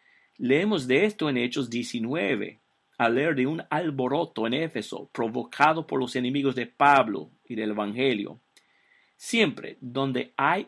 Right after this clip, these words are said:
éxito espiritual, allí habrá oposición.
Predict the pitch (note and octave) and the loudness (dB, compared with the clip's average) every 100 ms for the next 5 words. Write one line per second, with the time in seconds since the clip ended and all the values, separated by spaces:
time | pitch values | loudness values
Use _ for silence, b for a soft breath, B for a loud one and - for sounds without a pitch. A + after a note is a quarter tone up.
0 | - F#3 F3+ F3 D#3+ D3+ - D3+ C#3 D#3 | -4 -6 -4 -8 -4 -4 -2 -4 -2 2
1 | A3 E4 C4 _ _ _ _ _ _ - | 4 4 -2 _ _ _ _ _ _ -6
2 | A#2 A2+ D3 F3 E3+ D#3 E3+ A#3 A#3+ _ | -2 -2 0 0 0 0 0 -2 -6 _
3 | _ D3+ D3 C#3 A#2+ B2 - D#3+ G#2 | _ -4 -2 -2 -2 -2 2 4 2